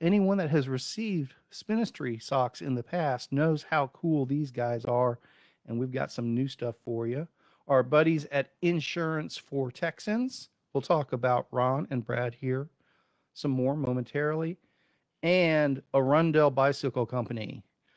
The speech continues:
Uh, these guys have really stepped up n-, very big time to help us out this year. We appreciate it tremendously. And, uh, we've got sitting right next to us right now a big old box of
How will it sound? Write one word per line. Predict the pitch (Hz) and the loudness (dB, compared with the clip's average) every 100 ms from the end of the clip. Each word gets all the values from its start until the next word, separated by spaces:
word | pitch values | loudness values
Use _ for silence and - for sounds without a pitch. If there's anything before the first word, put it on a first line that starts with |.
| _ _ - | _ _ 0
Uh, | 123 120 | 2 2
these | 147 151 | 0 0
guys | 160 135 | 0 0
have | 117 | -2
really | 127 139 | 0 0
stepped | 131 143 131 | 0 -6 -6
up | 131 | -6
n-, | 127 120 - _ | -6 -8 -12 _
very | 127 110 202 190 | -16 4 6 6
big | 117 120 113 | 2 -2 -2
time | 127 113 113 113 117 _ _ | -4 -4 -6 -10 -14 _ _
to | 131 123 117 117 | -2 0 0 0
help | 127 120 | 0 0
us | 123 - | -2 -2
out | 131 123 | -4 -4
this | 127 120 | -4 -4
year. | 135 | -4
We | 127 123 | -2 -2
appreciate | - 151 131 135 127 | -4 -6 -4 -4 -4
it | 127 - _ _ _ _ | -6 -8 _ _ _ _
tremendously. | 131 135 139 139 - 143 135 - _ - _ _ | -2 0 0 -2 0 0 0 -6 _ -20 _ _
And, | 123 120 117 113 | -8 -6 -6 -8
uh, | 120 120 | -8 -8
we've | 123 117 | -6 -8
got | 120 117 - _ | -4 -6 -8 _
sitting | - 160 147 | -2 0 2
right | 135 135 | 0 0
next | 135 127 - | -4 -6 -6
to | 123 | -8
us | 117 | -6
right | 120 120 | -6 -6
now | 123 120 113 113 - | -6 -10 -10 -10 -10
a | 120 | -6
big | 123 127 | -2 2
old | 123 120 113 117 | 2 0 -4 -2
box | 120 117 - - | 0 -2 -8 -10
of | 117 113 | -6 -6